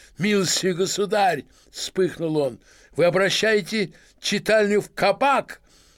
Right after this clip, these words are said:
Вы позволяете себе бесчинствовать, вырывать из рук газеты! Я не позволю!»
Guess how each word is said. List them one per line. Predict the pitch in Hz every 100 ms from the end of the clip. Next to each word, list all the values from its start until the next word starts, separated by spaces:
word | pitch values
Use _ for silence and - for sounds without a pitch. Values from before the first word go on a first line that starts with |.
| -
Вы | 196
позволяете | 190 165 202 220 220 -
себе | 190 208
бесчинствовать, | 175 208 - 247 247 175 208 190 - - - -
вырывать | 180 202 226 202
из | 190
рук | 196 240 151
газеты! | 120 294 170 285 285 214 143 - - - _
Я | - 202
не | 202
позволю!» | 196 196 180 123 180 311 359 359 214 -